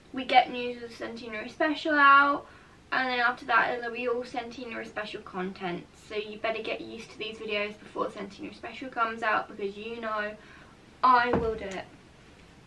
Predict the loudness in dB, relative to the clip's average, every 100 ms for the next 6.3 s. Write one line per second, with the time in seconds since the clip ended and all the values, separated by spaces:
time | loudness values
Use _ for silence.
0 | -20 -20 -20 -20 -20 -20 -20 -20 -20 -20
1 | -18 -12 -6 6 8 8 6 4 2 4
2 | 2 0 0 6 8 8 4 0 -8 -16
3 | -4 2 4 4 2 -2 -4 0 2 2
4 | 0 -4 -6 -18 -18 -20 -4 2 4 4
5 | -2 -6 -10 -8 -8 -10 -16 -20 -20 -20
6 | -20 -20